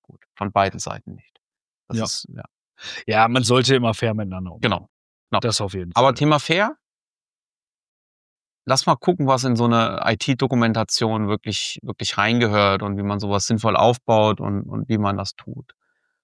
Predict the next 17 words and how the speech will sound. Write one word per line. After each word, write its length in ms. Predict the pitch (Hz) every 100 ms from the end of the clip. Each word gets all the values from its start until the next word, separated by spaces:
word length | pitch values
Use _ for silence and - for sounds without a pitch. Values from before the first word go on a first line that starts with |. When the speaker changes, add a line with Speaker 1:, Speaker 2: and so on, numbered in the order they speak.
| _ _ _
Speaker 1:
Und 340 | - 101 101
ich 240 | 50 - -
glaube, 520 | 233 151 170 165 135 64
ich 140 | - -
glaube, 220 | 123 135
am 100 | 113
wichtigsten 500 | 139 - 147 - 131
sind 180 | 123 127
so, 320 | 123 117 110 -
hm, 320 | 65 131 156
so 140 | 123 113
drei 220 | - 120
Dinge, 240 | 127 135 110
worüber 380 | 104 101 98
wir 100 | 98
reden. 260 | 98 98 101
Immer 220 | 117 131